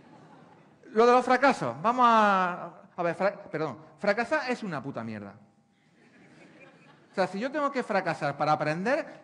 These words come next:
¿pero estamos tontos o qué? ¿Pero qué tipo de evolución es esta? La meba, pero vamos a ver.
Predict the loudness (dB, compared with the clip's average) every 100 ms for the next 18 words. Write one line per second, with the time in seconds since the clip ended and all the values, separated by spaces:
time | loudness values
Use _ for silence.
0 | -20 _ -10 -6 -4 -4 -4 -2 0 0
1 | 0 -2 -4 -4 -6 -4 0 0 2 -2
2 | -2 -4 -4 -4 -2 -2 -4 -6 -8 -20
3 | -20 -20 -20 -20 -20 -20 -20 -20 -12 0
4 | 4 4 2 0 2 4 2 0 -4 0
5 | 0 0 -2 -4 -4